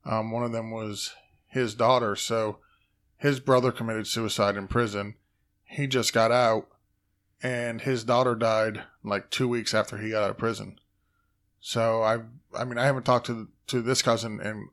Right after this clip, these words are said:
a long time. I'm talking ten, fifteen years. I haven't talked to him, and I just reached out to him two days ago for the first time just to see how he's doing, you know,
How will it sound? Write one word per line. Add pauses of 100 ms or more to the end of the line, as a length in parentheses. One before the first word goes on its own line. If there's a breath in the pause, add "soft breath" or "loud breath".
a
long
time.
I'm (800)
talking
ten,
fifteen
years. (760)
I
haven't
talked
to
him,
and
I
just
reached
out
to
him
two
days
ago (840)
for
the
first
time
just
to
see
how
he's
doing,
you
know,